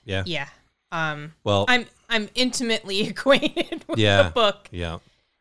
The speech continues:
Speaker 2: So I, I got that going for me.
Speaker 1: Yeah, yeah. We have a, um, we have a good topic today.
Speaker 2: Yeah.
Speaker 1: A, uh,
Speaker 2: I think it's a nice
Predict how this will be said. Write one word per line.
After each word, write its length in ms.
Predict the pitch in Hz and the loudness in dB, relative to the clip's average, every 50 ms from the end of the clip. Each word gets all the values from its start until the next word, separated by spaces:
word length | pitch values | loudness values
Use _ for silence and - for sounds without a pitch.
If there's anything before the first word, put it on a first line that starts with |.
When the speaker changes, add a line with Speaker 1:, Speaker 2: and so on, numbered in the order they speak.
| _ _ | _ _
Speaker 2:
So 360 | - - 349 311 294 277 277 - | -6 0 4 6 6 6 6 4
I, 220 | 233 240 240 226 - | 4 2 2 2 0
I 100 | - 269 | -2 0
got 200 | 285 302 196 - | 0 0 0 0
that 240 | - 160 202 262 262 | -2 -2 -2 -2 -2
going 320 | - 190 160 151 151 151 147 | -4 -6 -6 -6 -10 -12 -14
for 300 | - - 147 147 139 143 | -14 -14 -12 -12 -12 -10
me. 220 | 147 147 160 - | -10 -10 -8 -2
Speaker 1:
Yeah, 220 | 104 104 101 107 120 _ _ _ | 0 0 0 0 -2 _ _ _
yeah. 160 | - 98 98 110 _ _ _ - | -6 -6 -6 -6 _ _ _ -4
We 260 | 95 110 107 107 107 | -2 -2 0 0 0
have 360 | 117 120 107 104 107 101 98 | 2 2 4 4 2 0 0
a, 300 | 107 104 104 101 104 101 | 0 0 2 2 2 2
um, 400 | 101 98 98 95 92 90 87 87 90 _ _ _ _ _ _ | 2 2 2 2 0 0 -2 -6 -8 _ _ _ _ _ _
we 140 | - 107 117 | 0 2 2
have 100 | 110 95 | 2 2
a 40 | |
good 200 | 87 110 120 117 | 2 0 0 0
topic 420 | - 131 127 110 110 - 117 107 - | 2 2 4 4 4 2 0 -4 -2
today. 380 | - 120 101 98 104 120 156 156 _ _ _ _ _ _ _ _ _ _ _ _ _ _ _ _ _ _ _ 659 679 659 587 | -2 0 2 2 0 0 -2 -6 _ _ _ _ _ _ _ _ _ _ _ _ _ _ _ _ _ _ _ 4 6 6 6
Speaker 2:
Yeah. 200 | - 185 147 147 _ _ _ _ _ _ _ _ _ _ _ - | 6 4 0 -4 _ _ _ _ _ _ _ _ _ _ _ -4
Speaker 1:
A, 260 | 104 98 98 95 95 | -2 -2 0 0 2
uh, 120 | 92 87 - | 2 4 4
Speaker 2:
I 180 | 262 285 320 | 4 4 2
think 300 | 311 - 349 330 330 311 330 | 0 -2 -4 -4 -2 0 -2
it's 220 | 311 311 311 - | -2 -2 -2 -2
a 140 | 294 269 262 | 0 0 0
nice 800 | 247 254 254 254 254 262 269 311 370 392 370 - 440 - - | 0 -2 -2 0 2 2 2 2 2 -2 -4 -6 -8 -8 -12